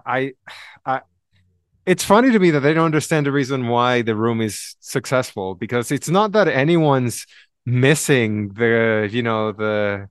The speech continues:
camaraderie and the chemistry that he had with Tommy, 'cause he didn't at all. <laughs>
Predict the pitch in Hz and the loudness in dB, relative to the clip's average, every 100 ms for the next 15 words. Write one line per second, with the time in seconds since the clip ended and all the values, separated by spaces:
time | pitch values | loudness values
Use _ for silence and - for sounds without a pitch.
0 | _ - 123 127 120 104 95 95 95 95 | _ -2 2 4 4 2 2 -2 -4 -4
1 | 98 - 175 202 165 - 139 120 117 123 | -6 0 2 2 0 0 0 2 2 2
2 | 123 113 113 131 127 104 95 - - - | 2 0 0 0 0 -2 -6 -12 -20 -2
3 | 165 160 170 190 131 98 - - _ _ | 0 2 4 6 4 0 -6 -20 _ _
4 | - 151 175 123 110 - | 0 4 6 6 2 -2